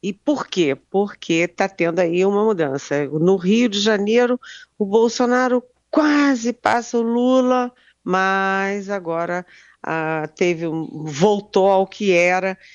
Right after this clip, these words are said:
o Lula, eh, na frente com cinco pontos pelo ipec. Em São Paulo, o Bolsonaro cresceu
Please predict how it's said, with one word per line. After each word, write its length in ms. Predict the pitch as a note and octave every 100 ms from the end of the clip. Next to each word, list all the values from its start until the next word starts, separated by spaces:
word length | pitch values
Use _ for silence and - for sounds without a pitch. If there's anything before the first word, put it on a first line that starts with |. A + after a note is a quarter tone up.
| _
o 140 | - F3
Lula, 720 | E3 F3 F#3 F#3 F3+ F3 E3+
eh, 500 | - D#3 D3+ D3+ D3 D3+
na 180 | F3
frente 420 | F3 - E3 E3 -
com 160 | F3+
cinco 520 | E3 - G#3+ A3+ A3+
pontos 640 | G3+ - F3 F3 F3+ G3 -
pelo 300 | - F#3 G3
ipec. 760 | A3 - D#3+ C#3+ C#3 - C#3+ - - - -
Em 240 | A3+ C#4 D#4
São 300 | - C4+ A#3+
Paulo, 460 | - G3+ A#3 A#3+
o 40 | G3+
Bolsonaro 640 | F#3+ A3+ - G#3+ G#3+ A3+
cresceu 760 | - B3+ B3+ - - G3 G#3+